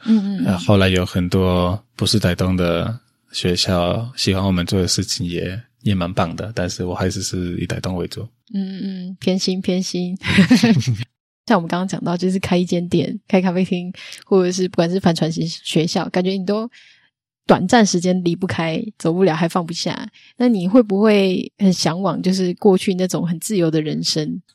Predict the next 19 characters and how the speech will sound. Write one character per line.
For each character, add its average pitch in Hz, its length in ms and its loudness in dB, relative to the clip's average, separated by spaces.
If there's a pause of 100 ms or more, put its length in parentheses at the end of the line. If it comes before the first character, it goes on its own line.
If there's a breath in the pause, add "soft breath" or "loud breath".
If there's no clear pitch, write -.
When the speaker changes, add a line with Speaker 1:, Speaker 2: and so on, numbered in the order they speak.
Speaker 2:
嗯， 98 640 -2 (360)
对， 117 160 8
就 113 80 2
是 160 80 6
我 107 340 6
会 143 240 4
帮 98 320 0
助 117 180 4
我 104 140 6
在 92 180 0
这 104 140 0
里， 92 100 4
这 98 140 -4
个 95 80 -2
是 - 160 -8
没 85 200 -8
错， 98 420 -6
但 113 160 0
是 104 440 0